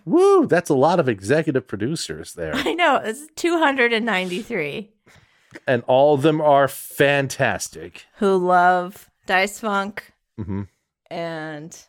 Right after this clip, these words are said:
Speaker 2: are excited to hear you here. Um, and wish you happy birthday. I don't know. I'm speaking for everybody.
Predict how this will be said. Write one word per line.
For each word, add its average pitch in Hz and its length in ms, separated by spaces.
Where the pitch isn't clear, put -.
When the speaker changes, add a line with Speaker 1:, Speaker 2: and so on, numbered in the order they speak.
Speaker 2:
are 175 100
excited 190 680
to 214 100
hear 220 180
you 240 260
here. 247 500
Um, 185 720
and 190 140
wish 202 180
you 240 60
happy 220 240
birthday. 233 560
I 180 100
don't 175 100
know. 156 60
I'm 156 80
speaking 190 380
for 147 160
everybody. 143 600